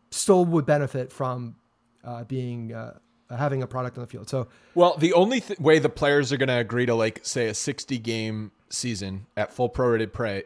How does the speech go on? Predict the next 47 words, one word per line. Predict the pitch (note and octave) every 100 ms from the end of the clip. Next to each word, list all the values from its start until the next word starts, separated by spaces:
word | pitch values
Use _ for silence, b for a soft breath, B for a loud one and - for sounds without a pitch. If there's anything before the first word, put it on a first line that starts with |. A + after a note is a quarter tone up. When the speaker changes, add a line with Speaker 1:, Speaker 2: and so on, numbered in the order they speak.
| -
Speaker 2:
pay | C3+ A2 F#2 E2+ -
is | B2+ A2 G#2+ _
if | C3 B2 - -
the | B2
owners | C3 C3 C3 G2+
give | B2 B2 G#2+ A2 B2+
them | A#2 A2+
some | G#2 A#2+ A#2
other | - A2+ G#2+
insurance, | G2+ - A2 G2 F2+ - G#2+
assurances, | - G#2+ D#2+ - - - b b
whether | B2 A#2+ A#2+
it's | A#2 - -
no | A#2+ C3
draft | B2+ C3 B2+ -
pick | - -
compensation | B2 A2 G#2 A2 G#2 A2
for | G2+ G#2+
the | G2
next | G2+ -
free | G#2 F#2
agent | E2+ D#2+
cycle. | - - - - _ _ G#2+
Like, | G2+
that | D3 D3
could | D3+
be | C3+
an | C3+
assurance | A#2 - B2+ G2+ - - b b
for | - C3+ B2 A#2 A2
players | - C3+ A#2+ F#2+ F#2
because | A2 - A#2+ A2
that | A2 A#2+ -
will | A#2 B2
open | A#2+ A#2
up | A2
the | -
free | - A2+
agent, | G#2 G#2+ -
in | D3 C3+
theory, | D3+ B2 G#2+ -
open | B2 B2
the | A2
free | A#2+ A2+
agent | G#2+ G#2 -
market | G#2+ G2+ G2
more. | D3+ F3+